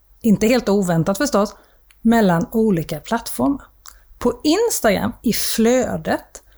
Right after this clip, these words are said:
får en video som är tjugosex sekunder mest engagemang.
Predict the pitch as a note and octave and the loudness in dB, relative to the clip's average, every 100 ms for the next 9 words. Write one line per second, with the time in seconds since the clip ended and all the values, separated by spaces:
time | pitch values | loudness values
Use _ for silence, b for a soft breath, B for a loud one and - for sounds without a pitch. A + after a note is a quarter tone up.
0 | b - E4 C#4 G3+ A#3 A#3 G#3+ E3 D3 | b -4 2 2 2 2 2 2 2 0
1 | F3 - A3 E3+ - - - A#3 - - | 0 2 2 0 -6 -6 0 0 0 0
2 | B3+ - - - G#3+ G#3 - A#3 D#3 D#3 | -2 -2 -6 -4 -2 -2 2 2 4 2
3 | C4+ - _ _ - G#3+ E3 - - - | 0 -4 _ _ 0 0 0 -4 -8 -12
4 | - _ B3+ F#3 D#3 - G#3+ A#3+ | -20 _ -6 -4 -2 -2 -2 -2